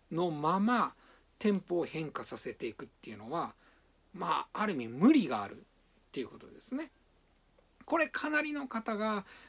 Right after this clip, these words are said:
あまりチェックできていない気がしますね。見ていて、「うーん、どうだろうな」と。まあ、あとやっぱり早く振ろうとすれば、それ力も入りますしね。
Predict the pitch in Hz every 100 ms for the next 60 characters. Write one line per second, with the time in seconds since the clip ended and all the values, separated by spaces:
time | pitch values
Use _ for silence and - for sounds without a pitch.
0 | - 170 165 147 131 - - - - 120
1 | 110 - 101 104 - - _ _ _ -
2 | 131 95 - - - 226 214 143 123 -
3 | - - 185 196 208 208 214 220 233 226
4 | 202 190 185 220 233 226 214 - 240 165
5 | - - - - - 277 - 190 196 175
6 | 165 143 - 151 120 110 - - - -
7 | 233 - 175 170 131 127 117 117 - -
8 | 175 220